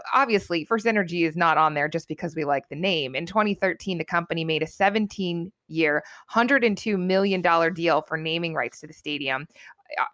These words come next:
since nineteen ninety had, nineteen ninety-nine,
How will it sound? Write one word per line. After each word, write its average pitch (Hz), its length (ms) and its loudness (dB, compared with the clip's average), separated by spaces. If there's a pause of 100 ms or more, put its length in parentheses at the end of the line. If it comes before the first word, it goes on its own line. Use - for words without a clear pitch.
(140)
since 175 300 -10
nineteen 175 280 -2
ninety 170 240 0
had, 160 200 -4 (200)
nineteen 208 460 0
ninety-nine, 170 920 2